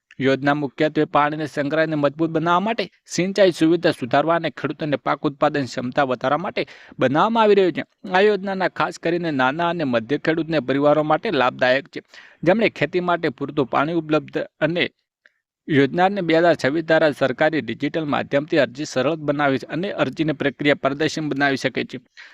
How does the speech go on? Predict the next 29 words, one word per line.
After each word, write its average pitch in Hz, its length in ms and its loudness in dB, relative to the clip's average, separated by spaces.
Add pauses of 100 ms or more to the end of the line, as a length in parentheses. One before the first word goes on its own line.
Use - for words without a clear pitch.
(160)
અરજી 127 260 0
કરતી 135 300 0
વખતે 147 400 0
આધાર 143 340 0
કાર્ડ 196 240 -2
અને 190 100 -6
બેંક 147 300 -2
ખાતું 170 380 -4 (560)
માપ-, 147 500 -2 (120)
માપદંડ 170 460 0
ખાતરી 170 380 -4
આપે 151 240 0
છે. - 120 -10 (200)
સહાય 147 300 -2
યોગ્ય 202 300 0
ખેડૂતો 160 380 -4
સુધી 139 300 -6
પહોંચી 135 340 -2
રહી 160 260 -2
છે. 120 160 -12 (140)
અરજી 139 340 0
કરવાની 147 480 0
સરળતા 147 440 0
ખેડૂતોને 190 600 -4 (460)
બોરવેલ 180 540 4 (280)
સબમિટ 175 560 0 (200)
માટે 175 320 0 (440)
રાજ્યના 180 580 -2 (180)
એગ્રીસ્ટેપ 180 560 0